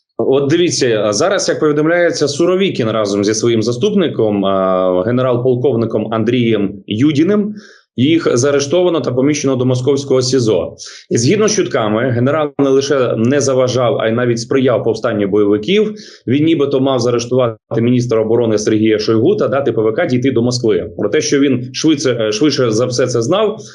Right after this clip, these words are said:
про плани Вагнера повідомило видання The New York Times, посилаючись на джерела в американській владі та розвідці. Я так розумію, що арешт, е, Суровікіна — це спроба знайти, як кажуть, ЦАПА від Бувайла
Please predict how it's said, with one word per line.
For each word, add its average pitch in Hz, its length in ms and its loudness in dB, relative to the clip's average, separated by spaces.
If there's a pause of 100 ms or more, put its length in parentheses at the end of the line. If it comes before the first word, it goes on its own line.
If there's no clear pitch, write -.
(160)
про 165 120 -2
плани 156 240 0
Вагнера 135 400 0
повідомило 127 800 0
видання 131 520 0 (280)
The 131 100 2
New 127 140 2
York 123 140 -2
Times, 160 300 -2
посилаючись 127 560 0
на 113 100 -2
джерела 131 540 0 (120)
в 107 160 -4
американській 120 960 -2
владі 143 340 0
та 131 160 0
розвідці. 95 540 -2 (720)
Я 151 200 0
так 240 120 -2
розумію, 185 360 2
що 131 180 0
арешт, 180 440 -2
е, 151 540 0
Суровікіна — 160 640 0
це 123 140 -2
спроба 175 380 0
знайти, 143 320 0
як 156 160 2
кажуть, 135 320 0
ЦАПА 151 240 0
від 131 140 -2
Бувайла 113 560 0